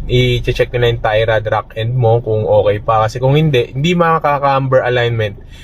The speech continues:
kapag sira yung rack end and tie rod mo. So, yun, ganun siya kaimportante. At pag nasira yun, pwede kang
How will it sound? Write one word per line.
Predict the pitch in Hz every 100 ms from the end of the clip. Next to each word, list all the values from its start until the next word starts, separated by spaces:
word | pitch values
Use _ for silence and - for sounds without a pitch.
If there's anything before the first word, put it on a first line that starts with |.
| -
kapag | - 107 139
sira | 135 143 127 123
yung | 120 117 117 113
rack | 113 - 110
end | 107
and | 101 107
tie | 98 95
rod | 92 98 104
mo. | 104 98
So, | 107 104
yun, | 107
ganun | 107 113 113
siya | -
kaimportante. | 110 110 117 117 131 131 120 117 113 - - -
At | 117 123 -
pag | 127
nasira | 131 151 143 143
yun, | 131 120 107
pwede | 113 117
kang | 113 110